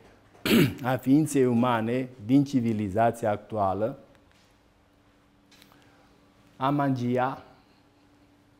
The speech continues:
pare rău că n-avem timp, poate altdată o să discutăm sau cu altă ocazie, și această ființă deosebită care este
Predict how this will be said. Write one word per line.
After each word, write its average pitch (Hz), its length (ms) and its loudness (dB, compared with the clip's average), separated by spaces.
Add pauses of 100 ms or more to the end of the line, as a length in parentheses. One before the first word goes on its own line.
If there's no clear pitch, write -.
(140)
pare 120 240 2
rău 127 140 4
că 123 140 -4
n-avem 117 380 -2
timp, 123 220 -6
poate 110 400 -2 (540)
altdată 113 480 -4
o 107 40 -4
să 104 180 -6
discutăm 101 540 -8
sau 101 220 -6
cu 98 100 -8
altă 104 260 -4
ocazie, 101 720 -4 (960)
și 180 460 -2 (1500)
această 127 680 -2 (600)
ființă 120 600 -6 (480)
deosebită 107 840 -8
care 101 280 -6
este 101 520 -6